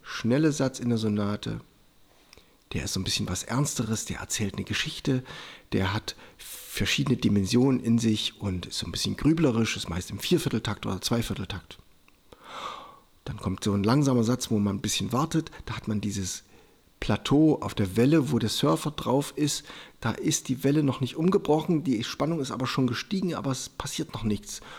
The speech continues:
Kurz vorm Abbrechen, kurz vorm finalen Ende. Das war dieser langsame Satz oder vielleicht eine Ballade in einem Jazzkonzert oder ein ruhiger Song in einem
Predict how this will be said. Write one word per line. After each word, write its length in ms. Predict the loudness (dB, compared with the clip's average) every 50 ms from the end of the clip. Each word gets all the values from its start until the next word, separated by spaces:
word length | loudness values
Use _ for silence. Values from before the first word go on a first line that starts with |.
| -14 -8
Kurz 220 | -4 -2 -2 -2 -2
vorm 280 | -4 -2 -2 -2 -2 -2
Abbrechen, 480 | -6 -8 -6 -6 -6 -6 -6 -4 -6 -6
kurz 240 | -4 -4 -4 -4 -4
vorm 320 | -4 -2 -2 -2 -2 -4 -6 -10 -18 -20 -18
finalen 800 | -14 -8 -4 -2 0 2 2 2 2 4 4 4 4 2 0 0
Ende. 480 | 2 4 4 6 6 6 6 4 2 0 -6 -12 -20 -20 -20 -20 _ -20 -20 -20 -20 -20 -20 -20 -20 _ -20 -10 -4
Das 200 | -4 -2 0 2
war 120 | 2 2 2
dieser 220 | 2 2 0 0
langsame 500 | 2 2 4 4 4 6 4 4 4 4
Satz 440 | 4 4 2 2 2 -2 -6 -6 -6
oder 360 | -6 -6 -4 -4 -4 -4 -6 -10
vielleicht 400 | -12 -10 -4 -4 -2 -2 -2 -2
eine 60 | -2
Ballade 420 | -2 0 2 2 2 2 2 2 0
in 100 | 0 0
einem 160 | -2 -2 -2 -2
Jazzkonzert 760 | 0 0 0 0 -2 0 0 0 0 2 0 0 0 -4 -8
oder 280 | -10 -8 -6 -6 -6 -8 -10 -16 -20 -20 -20 -20 -20 -20 -20 -20 -20 -20 _ -8
ein 160 | -4 -2 0
ruhiger 320 | 2 4 4 6 4 4 2
Song 420 | 2 2 2 2 2 2 -2 -4 -10 -12
in 180 | -8 -4 -2 -2
einem 300 | -2 -2 -2 -4 -6